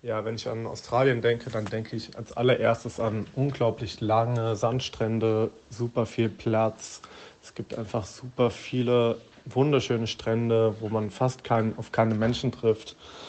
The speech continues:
Und das war schon sehr erstaunlich, weil, äh, klar, wir haben auch schöne Strände in Europa und auch in Asien zum Beispiel gibt's super schöne Strände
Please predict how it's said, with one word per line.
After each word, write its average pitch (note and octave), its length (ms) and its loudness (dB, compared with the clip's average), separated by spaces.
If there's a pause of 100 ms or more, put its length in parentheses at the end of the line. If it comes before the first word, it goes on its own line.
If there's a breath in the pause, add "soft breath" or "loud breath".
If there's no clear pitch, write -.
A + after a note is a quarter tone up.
(300 loud breath)
Und G#2+ 300 2
das A2+ 200 2
war A#2+ 80 4
schon A#2 220 2
sehr A2 120 4
erstaunlich, A2 640 4
weil, G#2 480 2
äh, G#2+ 420 -4
klar, A#2+ 300 6
wir G#2 80 2
haben A2 120 2
auch G#2+ 320 4
schöne A#2 300 0
Strände G#2+ 340 -2
in F#2 100 -2
Europa A2+ 460 2
und G#2 140 2
auch G#2 320 2
in A2 160 -6
Asien G#2 400 0
zum G#2+ 160 -8
Beispiel G#2+ 280 -2
gibt's - 200 -10
super A2+ 280 0
schöne G#2+ 360 0
Strände A2 640 2